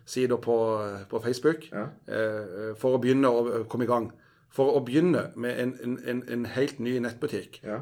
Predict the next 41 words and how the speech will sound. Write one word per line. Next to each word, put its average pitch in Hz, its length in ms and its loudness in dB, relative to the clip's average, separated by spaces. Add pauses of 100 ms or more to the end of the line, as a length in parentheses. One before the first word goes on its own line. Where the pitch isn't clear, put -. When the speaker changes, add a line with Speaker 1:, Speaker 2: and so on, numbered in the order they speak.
Speaker 1:
og 110 80 -8
så 113 80 -6
kan 127 140 0
markedsføre 127 500 -2
den, 120 240 2
det 113 160 0
er, 113 300 -4 (100)
det 117 60 -8
er 120 80 -2
kostbart. 110 460 -6
Det 123 100 -6
kan 147 100 0
du 127 60 4
gjøre 139 160 2
etter 104 80 -6
hvert. - 340 -6 (200)
Speaker 2:
Ja. 127 80 -8 (100)
Speaker 1:
Så 123 160 -6
kan 139 120 4
du 131 60 4
heller, 139 360 10 (440)
eh, 123 440 4
når 127 100 2
du 135 60 8
begynner 131 220 4
å 113 40 2
selge 123 240 4
på 123 100 -2
Finn 135 220 4
og 113 60 2
så 120 100 -2
videre, 120 240 2
så 117 80 -6
kan 127 100 2
du 120 60 2
heller 123 320 4
henvise 123 480 2
til 120 160 2 (160)
nettbutikken 120 540 -2
din. 98 140 -4 (360)
Speaker 2:
Ja. - 120 -12